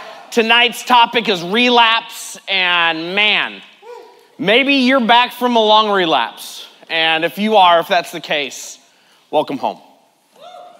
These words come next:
Welcome home, because this is the place, this is really the place you need to be.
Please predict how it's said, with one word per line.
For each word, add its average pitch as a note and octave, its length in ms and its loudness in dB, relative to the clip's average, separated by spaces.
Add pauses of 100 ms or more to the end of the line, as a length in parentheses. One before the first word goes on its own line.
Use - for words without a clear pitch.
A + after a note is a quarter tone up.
(680)
Welcome E3 380 2
home, A#2+ 260 0
because D#3 440 0
this G3+ 260 0
is G#3+ 100 -4
the G3+ 120 0
place, G3+ 420 2 (560)
this A#3 240 0
is A3 160 -2
really A3+ 300 4
the G#3 100 0
place G#3 400 -2
you G3+ 80 -2
need G3 220 -4
to E3+ 80 -6
be. F3+ 240 0